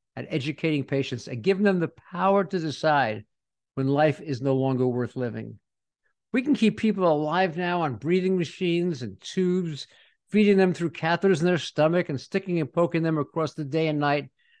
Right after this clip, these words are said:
until this line between treatment and torture completely blurs. But at the same time, we struggle to offer compassionate care,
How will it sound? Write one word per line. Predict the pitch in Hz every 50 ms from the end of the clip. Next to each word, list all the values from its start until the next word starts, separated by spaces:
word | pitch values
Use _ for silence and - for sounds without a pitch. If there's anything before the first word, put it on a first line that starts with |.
| _ _
until | 160 - - 226 233
this | 226 180 147
line | 165 156 160 170 185 202 220 233 240 233 208
between | 196 175 - - - 208 196 185 180 170 170 160 - -
treatment | - - - 233 233 196 214 214 208 185 -
and | 170 151 139
torture | - - 196 202 196 202 - 190 190 170 - _ _ _ _ _ _
completely | - 185 - 226 240 208 202 196
blurs. | 151 139 175 190 185 160 139 127 113 - - - _ _ _ _ _ _ _ _ _ _ _ _ _ _ _ _ _ _ _
But | 180 175
at | -
the | 196
same | 185 - - 214 220 220
time, | 214 214 214 208
we | 202 196
struggle | 175 - - - - - 170 208 240 240 208 185 147 104 104 - _ _ _ _ _ _ _
to | -
offer | - 143 147 143 - 160
compassionate | - 170 143 - - 160 160 147 - - 165 151 139 - - - - -
care, | - 208 196 180 143 101 95 101